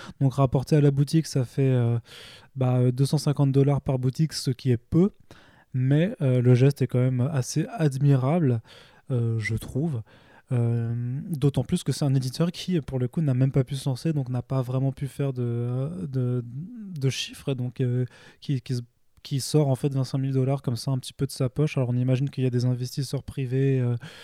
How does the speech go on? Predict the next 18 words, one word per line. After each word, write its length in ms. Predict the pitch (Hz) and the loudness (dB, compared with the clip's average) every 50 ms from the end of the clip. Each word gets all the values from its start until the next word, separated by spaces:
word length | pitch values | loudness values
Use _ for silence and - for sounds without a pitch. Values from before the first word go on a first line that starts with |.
| - - - - - | -20 -18 -18 -16 -4
derrière 320 | - 131 131 131 127 123 - | 0 2 2 2 2 0 -2
tout 140 | - 143 127 | -6 -6 -6
ça, 320 | - - 147 143 143 139 131 127 117 | -2 0 0 2 2 2 2 0 0
avec 300 | 143 139 117 127 123 - | -2 -2 -2 -2 -2 -2
un, 220 | 135 120 123 131 - | -2 -2 -2 -2 -2
un 100 | 156 135 | -4 -6
pied 180 | - - 147 135 | -4 -2 -2 -2
placé 360 | - - 135 127 - 147 143 | -2 -2 -4 -2 -2 -2 0
dans 120 | 131 131 | 0 0
le 80 | 127 127 | 0 0
mon-, 260 | 127 131 131 139 156 180 | 0 0 0 -2 -4 -6
dans 160 | 170 147 135 | -6 -4 -4
le 60 | 135 135 | -2 -2
monde 140 | 139 139 | -2 0
de 80 | 131 131 | 0 0
la 120 | 131 127 131 | 0 0 -2
télé, 640 | - - 143 135 139 143 143 143 143 143 143 135 131 | -2 -4 -4 -2 0 0 0 0 2 0 0 0 0
euh, 100 | 127 | -2